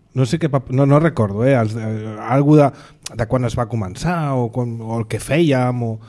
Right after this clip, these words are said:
o no sé, eh? I vam modificar aquella entrada.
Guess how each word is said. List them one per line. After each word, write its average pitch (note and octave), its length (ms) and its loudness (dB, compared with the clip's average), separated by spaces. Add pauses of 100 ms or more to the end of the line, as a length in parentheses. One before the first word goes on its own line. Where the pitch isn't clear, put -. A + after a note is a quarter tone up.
(300)
o G#2 200 -8
no B2 100 2
sé, A2+ 220 0
eh? G3 100 0 (360)
I D#3+ 160 4
vam G3 320 2 (200)
modificar D3+ 960 2 (260)
aquella D3+ 440 4
entrada. G#2 500 -4